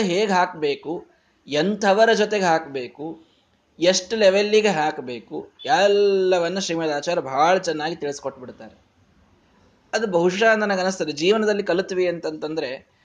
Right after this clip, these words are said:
ನಾವು ಯಾರ ಜೊತೆನೂ ಜಗಳ ಆಡೋ ಪ್ರಸಂಗ ಬರೋದಿಲ್ಲ ಅಂತ. ಯಾಕೆಂದ್ರೆ ಯಾರಿಗೆ, ಯಾರ ಜೊತೆಗೆ ಎಷ್ಟು ಲೆವೆಲಿನ ವಾದ ಹಾಕಬೇಕು ಅಂತ ಬಹಳ ಚೆನ್ನಾಗಿ ತಿಳಿಸ್ಕೊಟ್ಬಿಟ್ಟಿದ್ದಾರೆ ಶ್ರೀಮದಾಚಾರ್ಯರು.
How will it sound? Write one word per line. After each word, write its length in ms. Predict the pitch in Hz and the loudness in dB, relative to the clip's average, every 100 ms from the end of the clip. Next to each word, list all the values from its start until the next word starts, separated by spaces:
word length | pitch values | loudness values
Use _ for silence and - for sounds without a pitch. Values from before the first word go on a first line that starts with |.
| _ _ | _ _
ನಾವು 600 | 180 202 214 196 175 - | 0 2 4 4 2 -2
ಯಾರ 320 | 156 156 226 | 0 2 2
ಜೊತೆನೂ 300 | 226 226 233 | 2 0 0
ಜಗಳ 300 | 220 160 175 226 | -2 2 4 6
ಆಡೋ 200 | 214 214 | 6 4
ಪ್ರಸಂಗ 340 | 202 170 180 180 | 0 -4 -4 -2
ಬರೋದಿಲ್ಲ 480 | 156 147 135 123 | -2 -2 -6 -8
ಅಂತ. 300 | 113 110 110 113 _ _ _ _ _ _ - | -12 -12 -16 -20 _ _ _ _ _ _ -2
ಯಾಕೆಂದ್ರೆ 400 | 202 208 226 220 | 0 0 -2 0
ಯಾರಿಗೆ, 760 | 165 175 214 220 226 226 220 - | 4 4 4 2 2 2 0 -4
ಯಾರ 380 | 170 165 214 233 | 0 4 4 4
ಜೊತೆಗೆ 320 | 220 226 233 | 2 0 2
ಎಷ್ಟು 360 | 202 180 - | 4 2 -2
ಲೆವೆಲಿನ 380 | 233 220 214 214 | -2 0 0 2
ವಾದ 240 | 208 196 202 | 2 2 2
ಹಾಕಬೇಕು 460 | 196 196 190 196 | 2 0 -2 -2
ಅಂತ 120 | 202 | -2
ಬಹಳ 180 | 185 175 | 0 0
ಚೆನ್ನಾಗಿ 320 | 175 180 185 | 0 -2 -4
ತಿಳಿಸ್ಕೊಟ್ಬಿಟ್ಟಿದ್ದಾರೆ 720 | 175 165 160 160 147 131 123 | -4 -6 -6 -10 -10 -12 -12
ಶ್ರೀಮದಾಚಾರ್ಯರು. 720 | 117 131 131 123 107 113 110 | -12 -10 -8 -8 -8 -12 -14